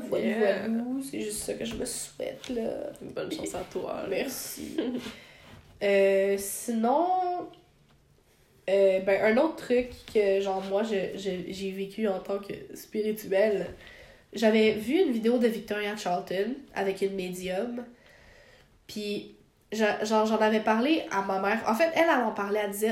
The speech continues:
Speaker 1: Ah, tu sais, j'aimerais ça, genre, euh, » tu sais, elle y croit pas,
Speaker 2: <laughs>
Speaker 1: mais elle dit, « Ah, moi, j'aimerais ça, tu sais, savoir que ma mère est correcte, genre. »
Speaker 2: Mhm.
Speaker 1: Parce que, dans le fond, ma grand-mère est décédée, puis c'est comme dans des,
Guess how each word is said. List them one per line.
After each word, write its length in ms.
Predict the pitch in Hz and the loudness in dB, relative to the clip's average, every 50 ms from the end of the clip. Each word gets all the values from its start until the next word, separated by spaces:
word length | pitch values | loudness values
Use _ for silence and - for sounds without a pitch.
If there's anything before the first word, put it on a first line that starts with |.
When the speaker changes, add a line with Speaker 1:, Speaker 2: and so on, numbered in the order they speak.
| - | 2
Speaker 1:
Ah, 220 | - 233 226 226 226 226 | 0 0 0 0 -2 -2
tu 40 | |
sais, 60 | 254 247 | -4 -2
j'aimerais 280 | 247 233 220 220 208 | -2 -2 -2 -2 -2
ça, 360 | 208 - - 226 226 226 226 | -4 -4 -4 -2 -2 0 0
genre, 340 | 220 214 202 196 190 190 190 190 | 0 -2 -2 -4 -4 -6 -6 -6
euh, » 280 | 185 180 180 175 175 170 - - - _ _ | -6 -4 -4 -4 -4 -6 -8 -10 -16 _ _
tu 120 | - 269 285 | 2 4 4
sais, 100 | 240 - | 6 6
elle 140 | 220 220 220 | 6 6 6
y 40 | 220 | 4
croit 260 | - 233 240 226 - | 6 6 6 6 8
pas, 360 | 254 262 320 415 466 - - - - - _ - - | 8 8 8 8 6 0 -6 -16 -20 -20 _ -4 4
Speaker 2:
<laughs> 280 | - 392 403 403 - | 6 6 6 6 6
Speaker 1:
mais 160 | 220 226 240 240 220 | 6 8 10 10 10
elle 160 | 226 226 233 | 8 6 4
dit, « 120 | 247 262 190 | 4 4 6
Ah, 220 | 208 262 294 294 | 8 8 8 8
moi, 200 | 269 247 262 277 | 6 6 4 4
j'aimerais 340 | 285 285 233 220 214 208 208 | 4 4 2 2 2 0 0
ça, 420 | - - 240 240 247 247 254 262 262 - - - _ _ _ _ _ _ _ _ _ _ _ _ _ _ _ _ _ _ - | 0 0 2 4 4 4 4 2 0 -4 -10 -20 _ _ _ _ _ _ _ _ _ _ _ _ _ _ _ _ _ _ -2
tu 240 | - 247 247 254 254 | 2 4 4 4 2
sais, 0 | |
savoir 640 | 247 - 220 208 208 208 220 220 220 220 226 226 - | 2 2 0 0 2 4 6 8 8 8 8 6 2
que 420 | - - 196 190 190 190 - - | 0 4 6 6 6 4 2 -2
ma 140 | 196 190 185 | -2 -2 0
mère 240 | 185 190 190 196 208 | 0 0 0 0 -2
est 80 | 185 185 | -4 -2
correcte, 500 | - 190 180 180 180 180 180 180 175 170 | -4 -4 -4 -4 -4 -4 -4 -4 -6 -8
genre. » 380 | 175 175 156 165 170 175 - - _ - | -8 -8 -8 -10 -10 -14 -16 -20 _ -12
Speaker 2:
Mhm. 140 | 262 247 214 | -10 -6 -4
Speaker 1:
Parce 160 | 220 220 - | -2 -2 0
que, 80 | - 202 | 2 2
dans 80 | 196 185 | 2 2
le 60 | 190 | 2
fond, 120 | - 254 | 2 2
ma 120 | 240 220 220 | 2 2 2
grand-mère 340 | 220 190 185 185 190 208 | 2 0 0 0 0 0
est 80 | 202 196 | 0 -2
décédée, 560 | 196 190 - - 180 180 190 190 196 196 196 - | -4 -6 -6 -6 -6 -6 -4 -4 -4 -4 -6 -8
puis 280 | - 180 180 180 175 - - - _ _ _ _ _ _ _ _ _ - - | -10 -10 -10 -10 -12 -14 -18 -20 _ _ _ _ _ _ _ _ _ -10 -6
c'est 140 | - 226 220 | -2 2 6
comme 240 | 285 349 381 359 | 6 8 8 6
dans 140 | 311 240 226 | 4 2 2
des, 320 | 214 202 196 190 190 - | 2 2 2 2 0 -4